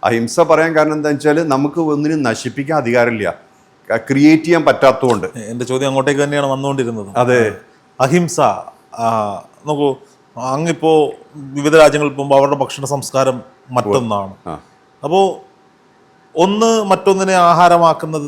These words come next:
Speaker 2: തെറ്റാണ് എന്ന് പറയുന്ന ഒരു കൂട്ടം ഗുരുക്കന്മാർ നമുക്ക് നാട്ടിലുണ്ട് എന്നുള്ളതാണ്.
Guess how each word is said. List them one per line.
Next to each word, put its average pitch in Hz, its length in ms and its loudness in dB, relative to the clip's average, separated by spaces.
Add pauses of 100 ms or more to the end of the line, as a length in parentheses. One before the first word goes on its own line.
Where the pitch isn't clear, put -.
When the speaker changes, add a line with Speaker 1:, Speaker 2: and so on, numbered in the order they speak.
Speaker 2:
തെറ്റാണ് 151 520 2 (260)
എന്ന് 139 180 -4
പറയുന്ന 139 340 -4
ഒരു 135 100 0
കൂട്ടം 131 300 -4 (200)
ഗുരുക്കന്മാർ 131 480 -6
നമുക്ക് 120 360 -14
നാട്ടിലുണ്ട് 123 580 -4 (180)
എന്നുള്ളതാണ്. 101 440 -12